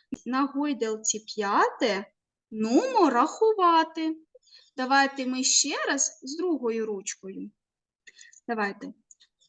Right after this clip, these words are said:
У рудої білочки дуже гарні діточки.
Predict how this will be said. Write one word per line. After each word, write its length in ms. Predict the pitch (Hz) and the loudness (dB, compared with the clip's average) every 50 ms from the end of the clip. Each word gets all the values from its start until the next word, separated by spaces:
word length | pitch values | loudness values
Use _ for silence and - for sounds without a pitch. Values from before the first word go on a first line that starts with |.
| _ _ | _ _
У 460 | 247 277 302 339 370 359 359 320 277 | 2 4 6 8 8 8 8 6 6
рудої 880 | 247 247 240 233 220 190 - 226 233 233 240 233 220 214 196 190 190 190 | 6 4 4 4 2 2 0 2 4 6 6 4 4 2 0 -4 -6 -8
білочки 1200 | 175 - 208 202 202 208 220 240 330 453 523 508 440 403 - - - - - - 233 202 196 196 202 - _ _ _ _ - | -10 -10 -10 -8 -6 -4 0 4 4 4 6 6 4 2 2 0 -4 -6 -6 -8 -6 -6 -6 -6 -8 -12 _ _ _ _ -20
дуже 840 | 208 208 220 220 240 285 381 480 523 508 508 440 440 427 427 403 | -12 -10 -8 -4 0 2 2 2 2 2 2 2 2 4 2 2
гарні 800 | 339 - 262 247 262 302 339 359 359 349 349 349 349 349 349 339 | 0 -2 0 2 4 4 4 4 4 4 6 6 8 6 6 4
діточки. 1040 | 339 - 381 381 349 311 269 226 - - 208 202 196 - - - - - 202 - - | 0 -2 0 4 4 4 4 4 0 -4 -6 -6 -6 -6 -8 -8 -10 -14 -20 -20 -20